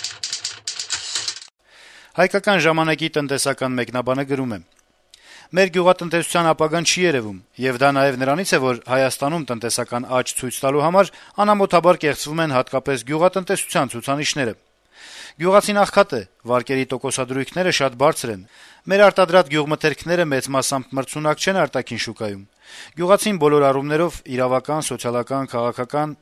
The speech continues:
պաշտպանված չէ։ Այս իրավիճակի փոփոխությունն այն անհրաժեշտ, բայց ոչ բավարար պայմանն է, որ գյուղատնտեսությունը զարգանա։ Իսկ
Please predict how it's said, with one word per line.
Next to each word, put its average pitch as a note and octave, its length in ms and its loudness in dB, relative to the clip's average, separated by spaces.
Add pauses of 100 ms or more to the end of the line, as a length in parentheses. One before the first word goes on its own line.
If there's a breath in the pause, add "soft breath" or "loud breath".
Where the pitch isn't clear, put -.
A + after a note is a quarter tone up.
պաշտպանված C3 540 -2 (100)
չէ։ F3+ 120 2 (580 soft breath)
Այս G3+ 200 4
իրավիճակի E3 520 2
փոփոխությունն D3+ 680 -2
այն C#3 200 -2
անհրաժեշտ, C#3+ 480 -2
բայց B2+ 220 0 (100)
ոչ C#3+ 280 0 (120)
բավարար B2 400 -2
պայմանն F3 460 0
է, - 80 2
որ C3+ 140 2 (280 soft breath)
գյուղատնտեսությունը D#3+ 800 -2
զարգանա։ C3 360 0 (640 loud breath)
Իսկ - 140 -6